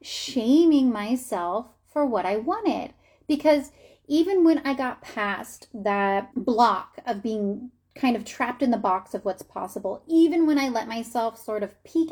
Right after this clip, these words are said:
out of that box and dream of something bigger, I would instantly shame myself and say, "You know that's not possible for you." Like, I would instantly put that dream down. And it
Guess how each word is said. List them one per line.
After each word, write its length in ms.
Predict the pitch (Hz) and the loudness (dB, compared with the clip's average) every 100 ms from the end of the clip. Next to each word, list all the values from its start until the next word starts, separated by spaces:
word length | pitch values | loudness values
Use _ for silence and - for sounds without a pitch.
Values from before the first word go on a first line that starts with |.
| - | 0
out 180 | 247 269 | 2 4
of 120 | 247 | 2
that 260 | 254 - | -2 -2
box 340 | 196 175 185 - - - 254 | -6 -6 -10 -16 -20 -18 2
and 200 | 262 214 | 2 2
dream 340 | 214 269 339 | 2 2 2
of 120 | 339 | 0
something 500 | 320 262 247 220 208 | -2 -4 -4 -4 -8
bigger, 440 | - 165 165 180 202 - - 262 | -6 -8 -6 -8 -10 -18 -12 0
I 100 | 285 | 2
would 220 | 269 - - | 2 -2 -2
instantly 760 | 262 311 - 285 233 208 202 _ | 2 2 0 -4 -2 -6 -8 _
shame 560 | - - - 262 294 254 | -20 -10 -2 2 2 2
myself 640 | 190 170 - - - - - | 0 -8 -8 -8 -8 -10 -8
and 200 | 226 208 | -4 -4
say, 260 | 202 196 190 | -2 0 -2
"You 360 | 190 175 214 | -4 -2 4
know 160 | 302 302 | 4 4
that's 220 | 285 285 | 0 -2
not 200 | 277 - | -4 -4
possible 440 | - 214 220 208 196 | -8 -8 -6 -6 -6
for 180 | 202 | -6
you." 360 | 180 175 - - _ _ _ - | -6 -8 -10 -16 _ _ _ 2
Like, 340 | 220 220 214 _ _ | 2 2 -2 _ _
I 200 | 240 254 | 0 2
would 280 | 285 277 - _ _ - | 4 2 -2 _ _ -2
instantly 760 | 285 302 - 285 233 220 208 _ | 2 2 2 -2 -2 -6 -10 _
put 340 | 254 247 226 | -2 -2 -2
that 260 | 214 220 202 | -2 -2 -4
dream 300 | 202 202 196 | -2 -2 0
down. 560 | 185 175 165 - 254 _ _ _ _ _ | 0 -2 -6 -12 -14 _ _ _ _ _
And 320 | 247 247 254 - _ | 2 2 2 -8 _
it 220 | 269 269 | -2 -2